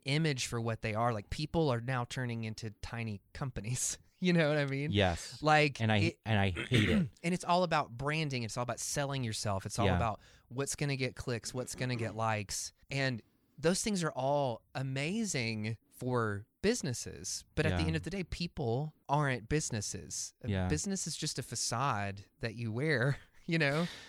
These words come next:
Speaker 2: You know, it's, I'm, I'm really glad that you bring that up, actually, because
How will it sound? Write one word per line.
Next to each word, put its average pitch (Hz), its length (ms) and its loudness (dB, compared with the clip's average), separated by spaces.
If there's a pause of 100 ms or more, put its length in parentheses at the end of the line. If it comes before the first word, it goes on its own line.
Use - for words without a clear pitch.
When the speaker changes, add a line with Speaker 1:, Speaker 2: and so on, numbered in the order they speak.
(160)
Speaker 2:
You 160 100 8
know, 160 160 10
it's, - 260 4 (120)
I'm, 139 320 4 (240)
I'm 135 280 6
really 156 300 4
glad 98 240 4
that 101 120 0
you 101 100 2
bring 95 240 4
that 85 160 4
up, 85 240 0
actually, 104 540 -4 (100)
because 110 600 2